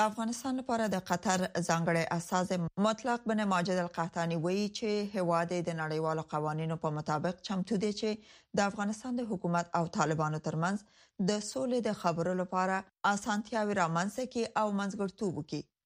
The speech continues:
القحطاني چې نن کابل ته تللی، ویلي دي، چې له افغان مشرانو سره به د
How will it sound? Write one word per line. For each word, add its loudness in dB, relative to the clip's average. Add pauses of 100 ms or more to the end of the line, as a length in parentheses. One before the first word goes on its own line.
(120)
القحطاني 0
چې -4
نن -2
کابل 0
ته -4
تللی، 2
ویلي 2
دي، -4
چې 0 (460)
له 4 (140)
افغان 0
مشرانو -2
سره 0
به 4 (400)
د 2